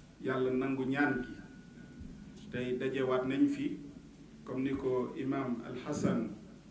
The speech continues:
waxee léegi, nga xam ne daanaka mënoon naa continuer présider jotaay bi, parce que lim si man sax ñun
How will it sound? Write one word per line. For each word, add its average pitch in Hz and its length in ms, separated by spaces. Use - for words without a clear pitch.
waxee 143 360
léegi, 139 460
nga 117 100
xam 127 300
ne 127 300
daanaka 139 380
mënoon 143 320
naa 135 240
continuer 123 640
présider 147 520
jotaay 131 360
bi, - 180
parce - 140
que 143 80
lim 143 240
si 143 120
man 135 200
sax 147 200
ñun 147 140